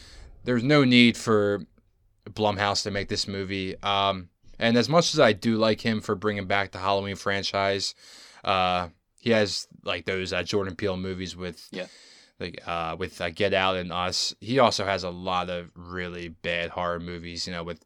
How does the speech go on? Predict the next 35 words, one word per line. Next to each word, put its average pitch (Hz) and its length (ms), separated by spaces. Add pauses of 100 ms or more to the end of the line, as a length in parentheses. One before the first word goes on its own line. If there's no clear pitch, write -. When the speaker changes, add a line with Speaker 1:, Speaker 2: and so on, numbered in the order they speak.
(160)
Speaker 1:
Truth - 340
or 92 120
Dare. 85 580 (120)
Speaker 2:
Yeah. 98 200 (160)
Speaker 1:
This, 87 720 (500)
uh, 87 360
it's - 140
like, 98 240
it's 117 140
like 127 100
those 127 140
P 160 160
G 131 180
thirteen 113 460
movies 104 320
that 101 220 (140)
should - 180
have 104 80
been 104 160
made 104 180
fifteen 107 360
years 98 260
ago 87 420 (200)
Speaker 2:
Yeah. 98 120
Speaker 1:
is 98 140
what 101 160
they're 101 120
kinda 98 240
making 92 420
now, 87 340
and 87 140
they 95 120
need 92 180
to - 60
stop. 87 440